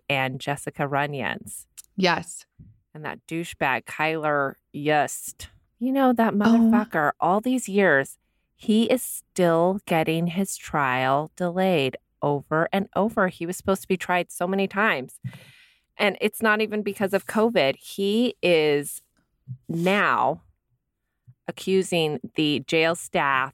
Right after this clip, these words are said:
Speaker 1: of listening to his conversations with his attorney.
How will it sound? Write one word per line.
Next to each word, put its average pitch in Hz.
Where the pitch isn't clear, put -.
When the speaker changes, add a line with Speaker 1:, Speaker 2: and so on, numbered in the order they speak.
Speaker 1:
of 147
listening 151
to 147
his 127
conversations 147
with 131
his 139
attorney. -